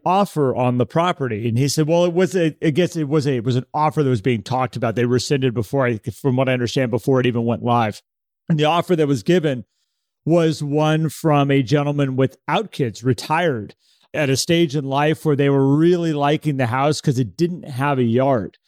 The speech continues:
They didn't have to maintain the yard. They didn't have to do anything with it." So I, it's funny. I pulled the listing up on my computer,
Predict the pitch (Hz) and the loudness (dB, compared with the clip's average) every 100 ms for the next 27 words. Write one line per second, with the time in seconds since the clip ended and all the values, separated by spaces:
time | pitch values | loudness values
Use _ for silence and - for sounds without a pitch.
0 | _ _ 147 156 156 131 151 - 135 135 | _ _ -2 0 -4 -2 -2 0 0 2
1 | 127 - 147 151 147 123 107 107 113 143 | 2 0 0 0 0 -2 -2 -2 0 2
2 | 131 123 117 92 139 135 120 107 110 - | 0 0 -2 0 0 2 0 0 0 -2
3 | 107 - _ _ _ _ _ _ _ _ | -6 -8 _ _ _ _ _ _ _ _
4 | - - 208 196 185 - _ _ _ _ | -4 0 4 4 2 -4 _ _ _ _
5 | - 214 254 214 - 220 214 151 143 - | -6 -2 0 0 0 2 2 2 0 -2
6 | - 269 226 196 185 170 202 170 147 151 | -2 0 0 2 2 0 0 0 2 0
7 | 156 156 147 143 - 180 185 156 135 135 | 0 0 0 -2 -2 0 2 2 2 -2